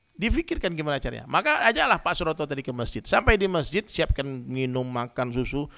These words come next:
Kemudian satu orang teman pijit-pijit punggungnya dia. Di, oh, digaruk-garuk, suruh tengkurap, diinjak-injak.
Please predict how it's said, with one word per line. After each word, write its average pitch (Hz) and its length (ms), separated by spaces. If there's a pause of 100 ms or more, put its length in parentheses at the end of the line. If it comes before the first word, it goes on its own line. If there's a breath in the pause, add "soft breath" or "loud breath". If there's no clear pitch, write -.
(140 loud breath)
Kemudian 143 240
satu 131 160
orang 123 80
teman 131 240
pijit-pijit 127 560
punggungnya 120 400
dia. 123 140 (100)
Di, 120 240
oh, 147 240
digaruk-garuk, 120 560
suruh 123 160
tengkurap, 120 400
diinjak-injak. 113 560